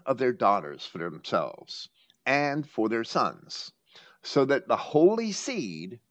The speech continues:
referring to the children of Israel, "have mingled themselves with the people of those lands. Yeah, the hand of the princes and rulers have been chief in this trespass."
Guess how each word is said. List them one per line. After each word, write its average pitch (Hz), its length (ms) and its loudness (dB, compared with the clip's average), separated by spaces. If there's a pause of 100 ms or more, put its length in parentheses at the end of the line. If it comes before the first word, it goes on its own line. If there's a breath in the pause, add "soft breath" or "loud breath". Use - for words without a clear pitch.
referring 120 440 0
to 104 120 -10
the 98 80 -4
children 90 380 -4
of 90 100 -6
Israel, 64 420 -6 (480 soft breath)
"have 131 260 8
mingled 208 680 4
themselves 160 840 6
with 123 220 -2
the 123 80 -6
people 196 720 -2
of 113 260 0
those 143 480 2
lands. 113 1000 -4 (1040 soft breath)
Yeah, 104 300 4
the 110 140 0
hand 185 480 -2
of 127 120 -4
the - 80 -6
princes 202 440 -4
and 135 200 -2
rulers 113 540 2 (260 soft breath)
have 131 360 4
been 120 320 2
chief 151 500 -2 (140)
in 123 300 0
this 120 280 2
trespass." - 880 -4